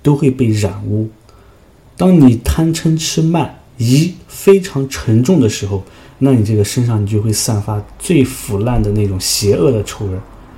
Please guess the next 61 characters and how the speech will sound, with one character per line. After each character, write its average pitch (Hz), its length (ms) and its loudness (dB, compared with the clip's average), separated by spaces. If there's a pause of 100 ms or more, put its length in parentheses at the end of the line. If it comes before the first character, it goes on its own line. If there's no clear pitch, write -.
(440)
这 190 140 4
种 110 200 6
的 104 80 2
话， 101 320 -2 (1040)
善 127 360 0
神 98 240 -4
是 104 180 -6 (240)
非 196 200 4
常 120 200 2
远 98 220 0
离。 98 100 -4
所 156 180 0
以 156 140 6
为 156 140 6
什 135 160 -2
么 110 200 2 (280)
你 117 100 -2
看 120 160 0
我 110 80 2
们 127 100 4
平 139 160 0
时 135 100 -4
都 139 60 6
要 135 100 4
点 101 280 -2
香， 131 340 0 (140)
对 139 120 4
不 117 80 2
对？ 104 180 -2 (320)
点 107 180 2
香 139 280 2
的 139 80 0
话 123 140 -4
是 120 160 -6
要 117 80 -2
先， 113 380 -2
香 160 340 0
的 160 80 2
话 139 140 -2
是 131 120 0
佛 113 300 -2
的 127 100 2
使 - 320 -2
者， 95 200 -4 (260)
先 - 160 -4
要 123 120 0
净 123 260 0
化 110 160 -6
这 107 100 -6
种 101 140 -6
空 127 200 -6
气， 123 300 -8 (420)
呃， 90 280 -4
净 127 180 2
化 113 140 -6
我 92 40 -4
们 98 140 -6
这 107 100 -4
个 101 80 -4
业 113 280 0
力。 101 200 -6